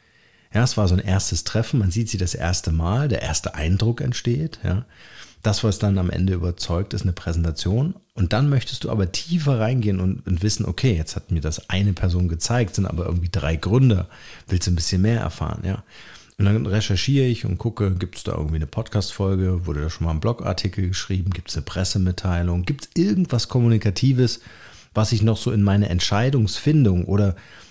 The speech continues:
wenn wir in irgendeiner Form unterstützen sollen, was kann da noch mit einfließen? Und da ist oft der Medienbruch, weil es dann nicht weitergeht.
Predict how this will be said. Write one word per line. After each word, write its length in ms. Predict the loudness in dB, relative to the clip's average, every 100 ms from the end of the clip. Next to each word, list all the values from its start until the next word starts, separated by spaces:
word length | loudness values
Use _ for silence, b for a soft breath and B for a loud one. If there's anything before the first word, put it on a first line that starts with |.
| B
wenn 480 | -4 -4 -2 0 2
wir 120 | 0
in 120 | 0
irgendeiner 260 | 0 2 2
Form 300 | 2 0 0
unterstützen 640 | 0 0 0 -2 0 0
sollen, 360 | 2 2 2 -2 -12 -18 -14 -14 -12 -4
was 220 | -2 0
kann 180 | 0 2
da 100 | 2
noch 140 | 0
mit 120 | 0
einfließen? 540 | 0 0 0 -2 -4 -2
Und 220 | -2 0
da 320 | 0 0 -2 B B B B B _
ist 160 | -2 0
oft 220 | -2 0
der 100 | 2
Medienbruch, 800 | 4 4 4 2 0 -8 -10 -18 _ _ b b b
weil 100 | -4
es 80 | 0
dann 120 | 0
nicht 160 | 0
weitergeht. 540 | 0 0 -2 -4 -8